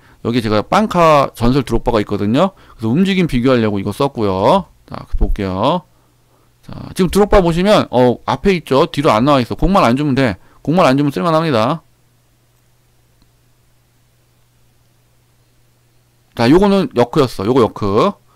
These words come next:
자, 이거 괜찮았죠? 자, 이거 여크. 요거 괜찮았죠? 여크.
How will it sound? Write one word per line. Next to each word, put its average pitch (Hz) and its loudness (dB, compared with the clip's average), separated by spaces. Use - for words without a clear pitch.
자, 104 -4
이거 143 0
괜찮았죠? 156 0
자, 131 -2
이거 120 2
여크. 107 -2
요거 123 -6
괜찮았죠? 110 -4
여크. 101 -4